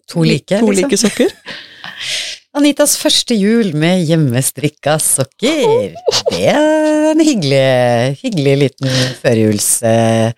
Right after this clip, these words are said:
Speaker 1: syssel.
Speaker 2: Ja,
Speaker 1: Mm.
Speaker 2: og jeg har, jeg har læ-, jeg har lært mer enn det. Jeg har lært at til, eh,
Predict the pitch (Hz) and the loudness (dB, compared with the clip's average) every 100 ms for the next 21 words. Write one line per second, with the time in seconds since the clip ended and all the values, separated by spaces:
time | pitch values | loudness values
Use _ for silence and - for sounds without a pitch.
0 | - - - - _ - - 143 - 143 | -10 -12 -10 -12 _ -4 -2 0 0 0
1 | 131 104 - _ - 262 453 _ - 269 | 0 -4 -12 _ -2 0 0 _ -8 -2
2 | 233 285 254 262 254 247 247 254 233 - | 0 2 2 2 0 0 0 2 0 -2
3 | 220 226 214 196 _ - 196 196 240 294 | 0 2 2 -2 _ -4 -2 2 4 2
4 | 453 _ _ _ - 233 220 208 220 214 | 0 _ _ _ -4 0 0 0 0 -2
5 | - 214 208 208 202 | -2 0 2 2 0